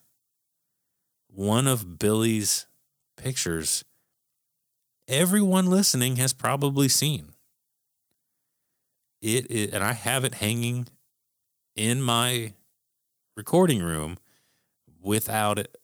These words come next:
ever knowing it until I started looking into this case. The famous I Want to Believe poster from the X-Files actually comes from Billy's photo, photo album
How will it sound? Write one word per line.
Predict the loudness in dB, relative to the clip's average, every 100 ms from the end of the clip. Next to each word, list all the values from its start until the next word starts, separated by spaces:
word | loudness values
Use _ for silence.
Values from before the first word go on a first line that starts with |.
| -8
ever | -4 -2 -2
knowing | 0 0 0 -2
it | -8 -10
until | -6 0 0 2 -2 -6 -14 _ _ _ -6
I |
started | -4 -2 -2 -2
looking | -4 -2
into | 0 0
this | 0 -2
case. | -6 -8 -6 -6 -8 _ _ _ _ _ _ _ _ _ -20 -20 -20 -20 -20 -20 _
The | -6 -2 0
famous | 2 0 0 0 0 -2
I | -2 -2
Want | -2 -2 -2
to | -4
Believe | -2 0 0 -2
poster | -4 -4 -2 -4
from | -2 -2
the | 0
X-Files | 0 0 0 0 0 -2 -4 -6 _
actually | -6 -6 -4 -2 -2
comes | -4 -4 -2 -2 -2
from | -2 -2 -2 -4 -6 -12 _ _ _ _ _ _ _ _ _ _
Billy's | 0 2 0 0 -4 -6
photo, | -8 -4 -2 0 -2
photo | -4 -2 0 2
album | 2 0 -4 -8